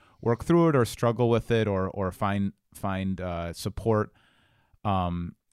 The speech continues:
if it does become a core identity, I think that's, that, that does, is a harder part of the conversation. Um, I know Time of Grace has also done a lot of good. I, I probably, you know, need to do more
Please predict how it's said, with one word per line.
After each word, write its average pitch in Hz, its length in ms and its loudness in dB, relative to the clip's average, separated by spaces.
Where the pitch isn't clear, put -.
if 104 140 -4
it 107 80 -2
does 110 180 0
become 98 260 -2
a 95 60 0
core 101 260 -4
identity, 92 460 -4
I 87 40 -8
think 92 200 -8
that's, - 400 -10
that, 90 260 -8
that 95 240 -6
does, 92 340 -6
is 98 200 -6
a 92 40 -6
harder 90 520 -6
part 87 140 -6
of 87 80 -6
the - 40 -14
conversation. 90 720 -10
Um, 110 540 2
I 139 100 2
know 147 300 4
Time 135 200 2
of 120 140 2
Grace 120 340 0
has 120 160 0
also 113 360 0
done 113 340 0
a 107 60 -4
lot 101 220 0
of 98 180 -6
good. 104 260 -2
I, - 140 -10
I 104 60 0
probably, 104 420 0
you 110 120 -6
know, 90 240 -4
need 110 380 0
to 104 100 -4
do 104 240 -2
more 98 640 0